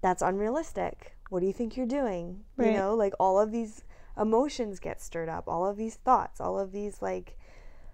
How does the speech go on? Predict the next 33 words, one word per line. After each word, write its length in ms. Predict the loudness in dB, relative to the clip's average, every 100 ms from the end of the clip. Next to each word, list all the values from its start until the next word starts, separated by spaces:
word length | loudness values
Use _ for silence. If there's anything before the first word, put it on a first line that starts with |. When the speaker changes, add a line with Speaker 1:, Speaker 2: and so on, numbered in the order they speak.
| -16 -10
Speaker 1:
p-, 200 | -6 -6 6
taking 360 | 8 8 6
me 100 | 2
down 300 | 4 2 4
a 60 | 0
peg. 400 | -2 -6 -6 -8 -4 -2
Speaker 2:
Yeah. 360 | 2 4 4 2
Speaker 1:
You 120 | -2 -2
know? 380 | 0 0 -2 -4 -2
Speaker 2:
Yeah. 220 | 0 0 -4 -14 -18 -20 0
Speaker 1:
And 160 | 4 6
I 100 | 4
need 320 | 2 0 2
to 140 | 0
start 500 | 0 0 0 0 -2 -8 -12
reframing 760 | 0 0 0 -4 -2 0 0 -2
it 300 | -4 -4 -6 -10 -20 -12
in 140 | -8 -4
a 100 | -2
way 360 | -2 0 0 -2
that, 420 | -2 -2 -2 -6 -12 -20 -18 -18 -18 -18 -18 -20 -20 -20 -10
you 160 | -6
know, 260 | -4 -4 -6
my, 540 | -6 -6 -6 -6 -8 -10 -18 -18 -18 -6
I'm 140 | -2 -2
kinder 560 | -2 -4 -2 2 2
to 160 | 2 -4
my 160 | -8 -8
ego 420 | -8 -6 -4 -4
while 440 | -2 0 2 2
I 140 | -2 -6
reframe 500 | -8 -10 -12 -10 -8
it. 200 | -8